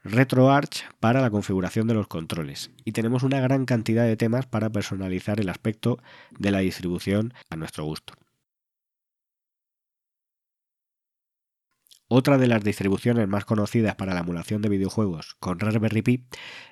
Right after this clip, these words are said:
es Recalbox. Esta, eh, se caracteriza porque es muy fácil de configurar. Es compatible con casi todos los modelos. Los modelos A no están incluidos, pero en cambio, pues, es compatible con los modelos B de Raspberry Pi uno,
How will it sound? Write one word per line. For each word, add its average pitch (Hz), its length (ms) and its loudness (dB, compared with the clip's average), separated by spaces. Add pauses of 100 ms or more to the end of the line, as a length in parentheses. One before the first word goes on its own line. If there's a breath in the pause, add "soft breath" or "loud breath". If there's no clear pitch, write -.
(100)
es 123 400 2
Recalbox. 98 880 0 (880)
Esta, 147 480 4
eh, 101 220 2
se 101 120 -4
caracteriza 113 540 0
porque 110 260 0
es 123 140 0
muy 127 240 4
fácil 127 400 2
de 127 100 2
configurar. 87 540 -4 (320)
Es 107 100 -4
compatible 127 800 4
con 113 200 -2
casi - 280 -4
todos 110 260 2
los 110 140 2
modelos. 85 600 -6 (280 soft breath)
Los 90 160 -8
modelos 104 380 0
A 120 200 2
no 104 220 0
están 107 300 -2
incluidos, 90 480 -2
pero 78 120 -10
en 80 60 -12
cambio, 98 380 2
pues, - 200 -8
es 90 80 -8
compatible 98 520 -2
con 82 420 -6
los 85 240 -10
modelos 85 380 -6
B 107 280 0
de 90 200 -8
Raspberry 90 400 -6
Pi 92 160 -2
uno, 143 340 2